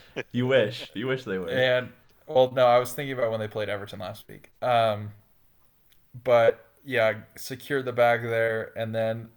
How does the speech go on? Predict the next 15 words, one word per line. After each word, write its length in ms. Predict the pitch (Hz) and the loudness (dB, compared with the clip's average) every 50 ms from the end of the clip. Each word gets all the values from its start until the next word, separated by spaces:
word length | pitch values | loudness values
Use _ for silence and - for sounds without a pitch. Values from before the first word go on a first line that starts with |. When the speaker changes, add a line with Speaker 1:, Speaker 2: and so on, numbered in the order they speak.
| _ | _
Speaker 2:
also 320 | - 120 120 120 120 - 123 | -4 -2 -2 -4 -4 -8 -14
secured 400 | 113 - 117 110 - - 123 120 | -14 -12 -14 -12 -10 -8 -8 -8
the 60 | 113 | -6
bag 300 | 101 110 107 107 110 107 | -2 0 2 2 2 0
with 140 | 110 110 110 | -2 -6 -6
my 160 | 110 107 87 | -6 -4 -4
underdog 380 | 101 113 110 107 117 113 113 - | -4 -6 -4 -2 0 0 0 -2
Aston 400 | - 107 110 113 - - - 110 | -4 -6 -6 -6 -8 -10 -14 -10
Villa 280 | 107 117 117 117 113 110 | -6 -6 -4 -2 -2 -4
beating 280 | 107 110 107 104 101 - | -4 -6 -10 -10 -10 -6
Arsenal 680 | - 113 120 117 - - 123 117 113 113 113 117 117 - _ _ _ _ _ _ - - - | -4 -4 -4 -4 -6 -8 -6 -4 -2 -2 -2 -4 -8 -16 _ _ _ _ _ _ -20 -14 -12
three 260 | 131 120 127 123 123 | -10 -8 -8 -8 -6
nil. 400 | 120 117 117 113 113 113 113 113 | -4 -2 0 0 0 0 -2 -6
Beautiful, 380 | - 113 110 110 110 - 110 107 | -10 -10 -10 -10 -8 -10 -10 -12
beautiful. 580 | 107 107 104 104 104 - 107 104 104 107 104 | -10 -10 -12 -12 -10 -8 -8 -8 -8 -8 -10